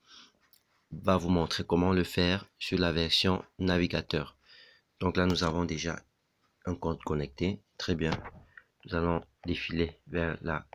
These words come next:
droite jusqu'à arriver à ce niveau. Ici. Comme je vous l'ai dit dans des vidéos précédentes,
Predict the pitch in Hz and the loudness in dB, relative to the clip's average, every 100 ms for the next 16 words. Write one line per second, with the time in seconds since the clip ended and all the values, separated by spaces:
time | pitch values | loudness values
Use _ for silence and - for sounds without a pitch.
0 | - - - - - - _ _ _ _ | -10 0 0 0 -10 -18 _ _ _ _
1 | _ _ _ _ _ - 95 - - 87 | _ _ _ _ _ -8 -8 -4 0 2
2 | 85 85 104 - 95 - 90 78 78 - | 2 0 -2 0 0 0 0 -2 -8 -12
3 | _ - - - _ - - - 87 180 | _ -2 -2 -2 _ -12 -10 -8 -10 -12
4 | _ _ _ _ _ _ _ _ _ _ | _ _ _ _ _ _ _ _ _ _
5 | _ _ _ _ _ _ _ _ _ - | _ _ _ _ _ _ _ _ _ -4
6 | 92 87 85 87 87 90 85 85 82 78 | -2 0 2 2 2 0 2 0 0 -2
7 | 78 87 - - - 80 82 104 | -2 -2 0 -4 -4 0 0 -2